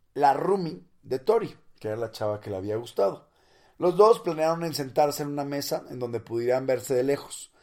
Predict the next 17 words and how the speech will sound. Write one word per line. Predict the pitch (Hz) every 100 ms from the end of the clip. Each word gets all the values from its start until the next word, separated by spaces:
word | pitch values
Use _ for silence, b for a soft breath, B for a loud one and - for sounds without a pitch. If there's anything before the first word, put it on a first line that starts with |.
| b b
él | 123 143
desde | 160 165
su | 175
balcón | 180 185 196 190 208 -
y | 123
ella | 123 131 139
desde | 135 110
su | -
techo. | - 101 - - b b b -
Y | 139
ahí | 147 165
iban | - 139 131 135
a |
comer | 127 120 120 127 123 b _
el | 117
mismo | 120 123 127
platillo, | 110 117 120 117 78